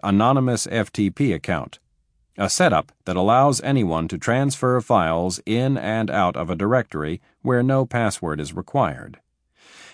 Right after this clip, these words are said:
Yes, an anonymous F T P was available,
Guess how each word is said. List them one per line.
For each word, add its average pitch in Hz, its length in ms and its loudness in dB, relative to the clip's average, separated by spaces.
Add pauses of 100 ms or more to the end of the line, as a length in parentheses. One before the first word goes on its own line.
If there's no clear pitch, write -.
Yes, 92 540 0
an 78 160 0
anonymous 151 600 2
F 123 200 0
T 120 160 -2
P 110 220 0
was 98 240 4
available, 92 560 0